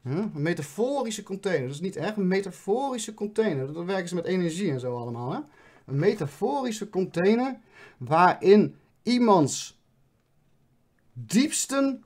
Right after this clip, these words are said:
diepste verlangens en motivaties zitten. Die kunnen worden ingezet om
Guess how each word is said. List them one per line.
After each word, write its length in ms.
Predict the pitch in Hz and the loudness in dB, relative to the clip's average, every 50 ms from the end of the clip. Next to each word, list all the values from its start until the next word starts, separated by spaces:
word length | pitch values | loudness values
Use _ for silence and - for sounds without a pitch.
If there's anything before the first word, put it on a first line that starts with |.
| _ _ _ | _ _ _
diepste 480 | - 135 156 247 240 - - - 240 180 | -6 -2 0 0 0 0 0 4 4 4
verlangens 760 | 143 170 160 160 175 208 240 254 - 277 269 - - - _ _ _ _ _ _ _ - | 4 4 4 6 6 6 6 6 2 2 0 -4 -8 -12 _ _ _ _ _ _ _ 0
en 240 | - 165 165 156 | 2 4 4 6
motivaties 1000 | 156 170 208 233 220 202 180 143 170 190 196 190 190 - - 135 107 - - - | 6 8 6 6 6 4 2 6 10 10 10 10 8 4 -4 -4 -6 -6 -8 -4
zitten. 420 | - 147 - 127 113 104 90 - _ _ _ _ _ _ _ _ - _ _ - | -4 -4 -2 -2 -4 -4 -6 -8 _ _ _ _ _ _ _ _ -20 _ _ -4
Die 260 | 165 175 151 143 - | -4 -4 -4 -4 -4
kunnen 380 | - 240 247 240 226 185 170 156 | 0 2 6 6 8 8 6 6
worden 320 | 156 190 175 160 147 135 - | 6 6 6 6 4 2 4
ingezet 680 | - 220 254 254 226 226 220 180 190 214 214 214 - - _ | 6 6 8 8 6 4 4 6 6 6 6 6 0 -10 _
om 320 | - 185 185 160 120 - | 2 2 4 2 2 -4